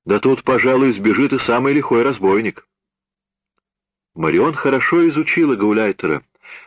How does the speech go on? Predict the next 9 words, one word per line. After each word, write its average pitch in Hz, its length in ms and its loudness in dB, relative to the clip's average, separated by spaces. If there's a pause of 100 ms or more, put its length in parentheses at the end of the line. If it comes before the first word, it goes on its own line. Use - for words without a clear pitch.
Он 117 180 -2
был 151 160 2
человеком 135 640 0
настроения. 110 840 -2 (960)
Когда 104 320 0
он 131 160 0
пил 135 220 0
красное 110 440 -2
вино 110 420 0